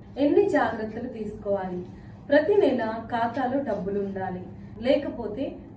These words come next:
పెనాల్టీ పడుతుంది. డబ్బు కట్టకపోతే ఆలస్యం ఛార్జీలు వస్తాయి.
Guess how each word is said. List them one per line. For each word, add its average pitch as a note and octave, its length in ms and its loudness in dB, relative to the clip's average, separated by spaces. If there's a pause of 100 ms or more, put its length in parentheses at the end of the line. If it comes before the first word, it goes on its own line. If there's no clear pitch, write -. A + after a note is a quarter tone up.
పెనాల్టీ C#4 440 0
పడుతుంది. F#3+ 580 -8 (1000)
డబ్బు C4 240 0
కట్టకపోతే C4 920 -2
ఆలస్యం C#4 580 -2
ఛార్జీలు B3 640 -6
వస్తాయి. F#3+ 560 -6